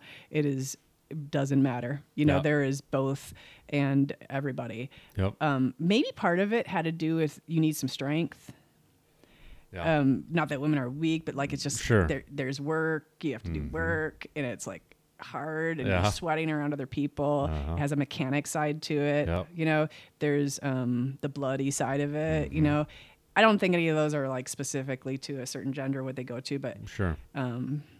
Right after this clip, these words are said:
Speaker 1: I think that there's a, there is a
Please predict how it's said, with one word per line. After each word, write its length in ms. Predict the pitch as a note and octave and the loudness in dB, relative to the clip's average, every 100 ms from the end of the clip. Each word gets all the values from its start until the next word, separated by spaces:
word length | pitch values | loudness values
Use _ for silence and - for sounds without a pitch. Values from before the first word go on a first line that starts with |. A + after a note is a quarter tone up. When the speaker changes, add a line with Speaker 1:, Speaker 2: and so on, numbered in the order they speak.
| - | -4
Speaker 1:
I 120 | D#3+ | -2
think 320 | D#3 D3 C#3+ - | 0 4 2 2
that 360 | C3+ B2+ - - - - _ _ _ _ _ _ _ _ _ - | -4 -4 -8 -16 -20 -20 _ _ _ _ _ _ _ _ _ -16
there's 540 | D3+ D3 C3+ B2+ C3+ | -6 -2 0 -2 -4
a, 420 | - B2 A2+ C#3 D3 - _ _ _ _ _ _ | -6 -6 -6 -8 -10 -20 _ _ _ _ _ _
there 260 | E3 D#3 C#3+ | -4 0 2
is 220 | C3+ C#3 | 2 -2
a 280 | - D3 B2+ | -4 -4 -6